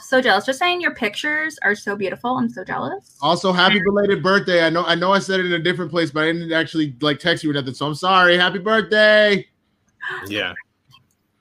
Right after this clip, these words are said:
Speaker 2: <laughs> Thanks.
Speaker 1: And I cannot wait to hear some ghost stories, which apparently has gone down potentially. <laughs> All right. All right. Uh, you have one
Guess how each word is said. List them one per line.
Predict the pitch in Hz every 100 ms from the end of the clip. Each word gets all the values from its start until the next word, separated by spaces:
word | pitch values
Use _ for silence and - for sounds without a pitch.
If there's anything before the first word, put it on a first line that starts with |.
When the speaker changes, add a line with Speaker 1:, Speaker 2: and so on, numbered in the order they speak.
| _ _ _
Speaker 2:
<laughs> |
Thanks. | - 277 262 320 320 320 302 - - - 262 262 - 247 -
Speaker 1:
And | 254
I | 262
cannot | 311 311 302
wait | 294 269
to | 254
hear | 277 262
some | 262 226
ghost | 214 208 208 -
stories, | - 175 - - - - _ _ -
which | 202 214
apparently | 208 208 202 185 185 185
has | 190
gone | - -
down | - -
potentially. | - 208 - - 226 - - - -
<laughs> | - 262 233
All | 302 302 294
right. | 262 269 254 -
All | 262 294 254
right. | 262 277 -
Uh, | 262 254 240
you | 233 220 220 285
have | 277 285 220
one | 214 262 285